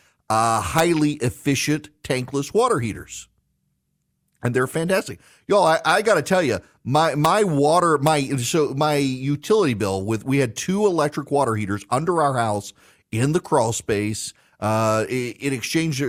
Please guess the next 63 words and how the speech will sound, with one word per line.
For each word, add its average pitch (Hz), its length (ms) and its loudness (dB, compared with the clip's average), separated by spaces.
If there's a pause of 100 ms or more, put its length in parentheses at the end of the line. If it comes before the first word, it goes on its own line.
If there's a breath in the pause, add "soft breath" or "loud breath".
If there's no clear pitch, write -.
for 135 140 -6
just 117 200 -6
one, 120 380 0
you 101 100 -4
couldn't 113 220 -4
fit - 260 -4
one 113 260 -2
under 113 180 -2
there, 92 200 -4
so 107 100 -8
you 98 80 -4
had 107 200 -4
two 160 240 -6
of 90 140 -6
'em. 107 180 -8 (360 soft breath)
My 139 320 2
hot, 220 260 2
well, 156 100 2
my 156 200 2
utility 156 580 0
bill, 110 140 0
like 107 160 -2
my 135 140 0
Georgia 127 320 -2
Power 131 320 2
electric 123 300 -2
bill, 135 180 0
is 101 160 -4 (100)
like 104 260 -4
two - 120 -6
hundred 139 180 -4
dollars 117 340 0
less 101 460 -6 (380)
than 110 80 -4
it 110 60 0
has 107 200 0
been 87 320 -8
by 101 320 -4
switching 127 500 -4
those 107 220 0
out 110 240 -2
for 110 80 -6
this 95 140 -6
tankless 151 340 -10
one. 76 160 -12 (340 soft breath)
And 127 320 -2
they 127 140 0
use, 151 420 -4
I 135 60 0
mean, 135 160 0
they 123 120 0
just 113 320 -4
sip 170 220 -2
the 110 100 -4
propane. 143 360 -2
I 98 60 -2
haven't 117 220 -2
had 117 140 -4
to - 60 -8
fill 104 280 -4
up 120 200 -6
the - 100 -14
tank. 104 420 -10